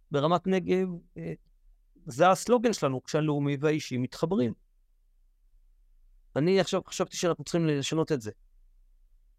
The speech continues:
חשבתי שאנחנו צריכים לשנות את זה, ויש לי אפילו לא שני לוקיישנים,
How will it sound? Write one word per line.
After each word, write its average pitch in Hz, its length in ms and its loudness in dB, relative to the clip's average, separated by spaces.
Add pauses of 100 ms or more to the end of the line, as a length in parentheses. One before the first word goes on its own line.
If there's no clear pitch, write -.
(360)
חשבתי 160 220 -2
שאנחנו 156 240 4
צריכים 170 140 0
לשנות 160 280 2
את 170 60 -2
זה, 170 100 2
ויש 165 140 0
לי 170 80 0
אפילו 151 240 -2
לא 143 120 0
שני 165 200 -2
לוקיישנים, 175 720 0